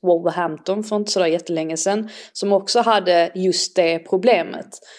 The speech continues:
Eh, och sen så i andra halvlek då, ja, men så, så spelar ju Tottenham upp sig lite mer. Eh, Son får en boll i djupled, han, eh, fälls. Eh, Marseille får en man utvisad, en Bemba tror jag det var.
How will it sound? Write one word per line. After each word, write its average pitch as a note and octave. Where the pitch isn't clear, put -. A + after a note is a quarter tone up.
Eh, -
och G3+
sen G#3+
så G#3+
i G#3
andra G3
halvlek F#3+
då, F3+
ja, G#3+
men G#3
så, G3
så G#3
spelar -
ju G3
Tottenham F#3+
upp F#3+
sig F#3+
lite F3+
mer. B3+
Eh, -
Son A3
får G#3+
en G3+
boll F#3+
i -
djupled, F3
han, E3+
eh, D#3+
fälls. C#4+
Eh, G3
Marseille F#3+
får F#3+
en F3+
man F3
utvisad, A3+
en F#3+
Bemba G3
tror G3
jag F#3+
det F#3+
var. G3